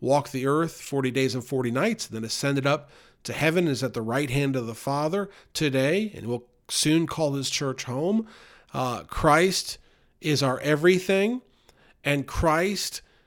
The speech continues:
saw our need and had pity on us. He saw us as a people. Uh, there's a scripture there where he wept, and as he looked at the marketplace and saw everybody, there. Uh, he realized their,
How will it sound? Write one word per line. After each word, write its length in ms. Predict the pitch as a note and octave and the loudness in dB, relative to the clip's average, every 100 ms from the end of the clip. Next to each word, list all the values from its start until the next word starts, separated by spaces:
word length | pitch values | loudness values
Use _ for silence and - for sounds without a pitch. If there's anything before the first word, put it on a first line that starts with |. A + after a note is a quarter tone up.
| _ _ _ _ - | _ _ _ _ -4
saw 600 | - - F3+ F3 F#3 E3+ | 0 4 6 8 6 8
our 200 | E3+ C3+ | 8 8
need 440 | C3+ C#3+ D3+ D#3+ | 4 2 0 0
and 160 | D#3 A2 | -2 0
had 340 | C3+ A#2 - | 0 -2 -8
pity 500 | - D#3+ D#3 D#3 E3 - | -6 -2 2 0 -2 -2
on 300 | C3+ C#3+ D3 | 2 2 2
us. 480 | B2+ C3+ G#3+ - - - - | 0 2 0 -2 -8 -14 -12
He 180 | - F#3 | -4 0
saw 640 | - - D#3+ D#3 C#3+ D3+ | 2 4 6 6 4 2
us 140 | E3+ - | 2 2
as 180 | B2+ B2+ | 0 -2
a 60 | |
people. 640 | - C#3+ D3+ F#3 F#3+ G#3 - - - | -2 -2 0 2 0 0 -6 -20 -10
Uh, 160 | A#2+ B2 | -6 -2
there's 220 | C3 - | 0 0
a 40 | |
scripture 480 | - - D#3 - E3 | -2 2 2 4 2
there 300 | D3 D#3 E3 | 4 4 4
where 160 | C3+ C3 | 4 2
he 80 | |
wept, 400 | C3 B2 D3+ F3 | 2 2 2 0
and 100 | B2+ | -6
as 140 | B2 A#2 | -6 -4
he 100 | B2 | -2
looked 320 | B2 D#3 - | 2 0 -2
at 100 | - | -6
the 140 | A2+ | -4
marketplace 680 | G#2+ B2 C#3+ F3+ - C#3 D#3+ | -2 0 0 -2 -4 -2 0
and 140 | B2+ A#2 | -2 -4
saw 320 | - C#3 C#3 | -2 -2 0
everybody, 640 | C#3+ D3+ C#3 C#3 D#3+ G3 - - - - | 0 0 0 0 0 -2 -6 -20 -20 -6
there. 400 | C3+ D3+ F#3+ - | 0 0 0 -2
Uh, 300 | A#2 A#2 A2+ - - _ | -4 -4 -4 -8 -16 _
he 220 | - D#3+ | -6 -2
realized 680 | C3 C#3 D3 E3 F3+ F#3 - | 2 2 4 4 2 0 0
their, 360 | C#3+ B2+ A2+ | 0 0 0